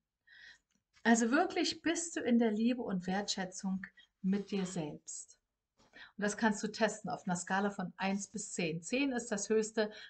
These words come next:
eins ist das Geringste und dann, das kannst du übertragen auf deine Lebensbereiche dabei, ja. Und für die kommenden sechs Monate ist das so, dass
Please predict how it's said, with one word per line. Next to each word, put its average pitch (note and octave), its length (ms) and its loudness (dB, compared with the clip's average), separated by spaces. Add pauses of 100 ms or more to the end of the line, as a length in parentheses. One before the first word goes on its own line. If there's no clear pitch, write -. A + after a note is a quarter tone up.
(140)
eins D4 320 8
ist - 180 -4
das A#3 180 2
Geringste A3+ 560 6
und F#3 120 0
dann, A#3 260 6
das B3+ 180 4
kannst B3+ 240 2
du A#3 60 2
übertragen G3+ 760 6 (440)
auf B3 640 8
deine F#3 580 2 (120)
Lebensbereiche D#3+ 1000 -6 (120)
dabei, D3 440 -12
ja. F3 320 -8 (2500)
Und G#3+ 140 2
für C4+ 100 10
die C4 100 8
kommenden F4+ 460 2
sechs C#4 300 4
Monate C#4+ 440 4
ist G#3 260 -2
das G3 180 -4
so, G#3 360 0 (120)
dass A3 360 4